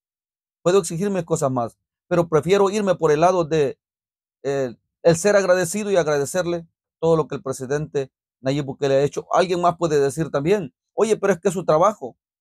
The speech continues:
¿por qué tienes que agradecerle si es su trabajo, el trabajo del gobierno?". Sí, pero también estuve cuando estuvieron cuatro o cinco presidentes más,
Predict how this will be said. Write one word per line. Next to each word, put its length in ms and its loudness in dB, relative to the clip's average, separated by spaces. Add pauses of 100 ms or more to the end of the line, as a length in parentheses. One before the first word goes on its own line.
(240)
¿por 140 -8
qué 120 -6
tienes 220 -4
que 60 -2
agradecerle 560 2
si 100 -4
es 60 -6
su 120 -8
trabajo, 360 0
el 80 -8
trabajo 280 -2
del 120 -4
gobierno?". 420 -2
Sí, 300 -10 (640)
pero 320 2
también 440 -2 (340)
estuve 440 0
cuando 200 0
estuvieron 400 -2
cuatro 340 -2
o 100 2
cinco 360 -6
presidentes 540 -6
más, 300 -4